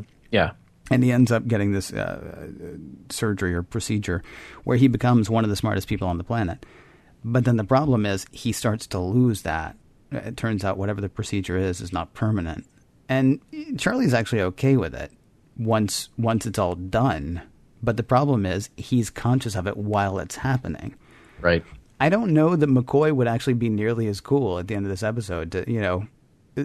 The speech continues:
Speaker 2: 'cause both he and Scotty say, "Wow,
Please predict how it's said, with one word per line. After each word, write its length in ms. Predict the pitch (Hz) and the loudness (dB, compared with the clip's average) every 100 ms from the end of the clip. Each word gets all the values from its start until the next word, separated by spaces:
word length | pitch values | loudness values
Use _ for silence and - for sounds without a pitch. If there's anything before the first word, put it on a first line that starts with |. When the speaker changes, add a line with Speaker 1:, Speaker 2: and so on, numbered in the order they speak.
| 143 - | -4 0
Speaker 2:
'cause 240 | 151 123 | 0 2
both 280 | 127 175 180 | 0 0 -2
he 320 | - 175 170 | -4 -4 -4
and 360 | 117 120 143 120 | -2 0 2 2
Scotty 580 | - 113 113 85 85 - - | 2 0 0 -2 -4 -8 -10
say, 560 | - - 85 80 82 - - - _ _ _ _ - | -6 -2 -2 -2 -6 -8 -18 -20 _ _ _ _ -10
"Wow, 500 | 85 101 87 67 50 | -6 -4 -4 -6 -10